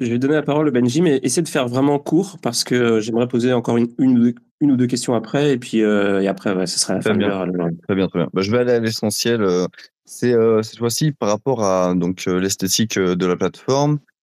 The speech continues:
Speaker 2: tout ce qui est, euh, tri, euh, le lifting un peu qui pourrait être, euh, repensé quant à, à l'inventaire qui nous est propre et, euh, bah, tout ce qui, ce qui en suit, et même par rapport au classement, euh, voilà, des différents, euh, mar-,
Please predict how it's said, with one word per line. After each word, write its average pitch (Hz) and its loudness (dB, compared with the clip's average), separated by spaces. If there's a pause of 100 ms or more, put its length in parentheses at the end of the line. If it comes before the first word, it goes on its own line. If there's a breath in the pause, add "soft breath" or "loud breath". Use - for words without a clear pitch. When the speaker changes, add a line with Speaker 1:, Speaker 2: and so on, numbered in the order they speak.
(300)
Speaker 2:
tout 139 2
ce - -2
qui 120 2
est, 117 4
euh, 90 2
tri, 123 0
euh, 87 2 (640 loud breath)
le 92 2
lifting 107 0
un 101 2
peu 117 -2
qui 104 -6
pourrait 95 0
être, 98 -4
euh, 104 0
repensé 95 -2
quant 92 -8
à, 82 2 (100)
à 85 -2
l'inventaire 95 -2
qui - -8
nous 90 -2
est 95 -2
propre - -4 (100)
et, 85 0
euh, 78 0 (200)
bah, - -4 (160)
tout 101 0
ce - -6
qui, 87 0
ce - -4
qui - -4
en 85 0
suit, 104 2
et 98 2
même 90 2
par 87 -2
rapport 87 -2 (340 loud breath)
au 92 -6
classement, 90 0
euh, 80 0 (640)
voilà, 110 0
des 90 -4
différents, 85 -4
euh, 80 -2
mar-, 76 -4